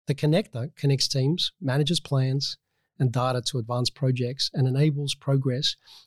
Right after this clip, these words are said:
by balancing between collaboration and their day-to-day distractions. So we have products that are optimized for a range of environments.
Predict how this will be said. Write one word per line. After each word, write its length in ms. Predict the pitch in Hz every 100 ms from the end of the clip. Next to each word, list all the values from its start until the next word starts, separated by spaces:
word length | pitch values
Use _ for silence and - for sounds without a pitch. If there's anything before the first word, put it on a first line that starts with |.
| _
by 140 | 131
balancing 580 | 117 110 139 151 143 143
between 360 | 117 113 139 120
collaboration 920 | - 120 117 123 123 147 - 156 151 311
and 160 | 123
their 80 | 113
day-to-day 560 | 110 123 120 117 120 117
distractions. 800 | 117 - 120 120 - 147 - - _ _ _ _ _ _ _ _
So 160 | - 156
we 100 | 180
have 180 | 196 -
products 440 | - 170 185 -
that 100 | 143
are 80 | 135
optimized 540 | 135 135 147 127 127
for 160 | - 117
a 20 |
range 460 | 120 131 151 147 135
of 80 |
environments. 680 | 127 110 113 113 107 - -